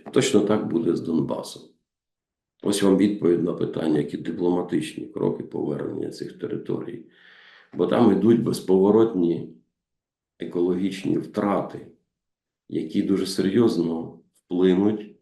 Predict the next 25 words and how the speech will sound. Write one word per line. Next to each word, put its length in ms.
на 440
загалом 640
екологію 640
регіону. 640
Ну, 280
ми 80
бачимо 400
це 140
по 140
Херсонській 680
області 580
зараз, 480
бо 240
ліс 540
на 240
дні 360
Каховського 960
водосховища 1000
і 100
відновлення 800
Великого 880
Лугу, 520
якому 460
всі 280
радіють, 680